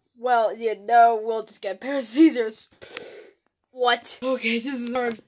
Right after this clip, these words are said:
Oh dear, the plant's gonna be, oh no! Okay, I got the scissors.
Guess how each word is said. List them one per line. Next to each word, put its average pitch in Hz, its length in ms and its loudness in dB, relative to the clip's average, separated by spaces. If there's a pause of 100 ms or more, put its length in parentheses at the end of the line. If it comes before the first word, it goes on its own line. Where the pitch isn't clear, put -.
Oh 302 160 -8
dear, 285 340 -4
the 240 160 -10
plant's 269 400 -10
gonna 294 280 -6
be, 359 260 2
oh 392 880 0 (1300)
no! 247 60 -8
Okay, 233 280 -8 (120)
I 196 100 -8
got 185 180 -14
the 226 60 -20
scissors. - 500 -18